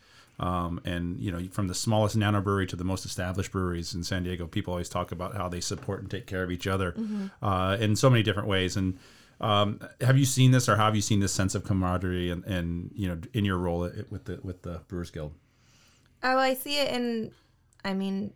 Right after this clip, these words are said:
Speaker 2: any event that we do, whether it's a, f-, you know, a consumer-facing event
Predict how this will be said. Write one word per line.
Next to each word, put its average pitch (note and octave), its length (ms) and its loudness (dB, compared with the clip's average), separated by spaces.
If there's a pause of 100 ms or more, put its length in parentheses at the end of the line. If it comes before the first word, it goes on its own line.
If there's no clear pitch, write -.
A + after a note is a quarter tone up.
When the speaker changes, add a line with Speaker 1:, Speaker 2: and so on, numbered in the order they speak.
(1040)
Speaker 2:
any A3 220 2
event F#3+ 340 0
that - 160 -4
we F#3 120 -4
do, F3+ 280 -4
whether F3+ 340 -2
it's F3+ 220 -6
a, F3+ 40 -4
f-, - 180 -14 (220)
you F#3 120 -6
know, E3+ 160 -4
a E3 60 -6
consumer-facing F3+ 1040 -8
event F3 520 -4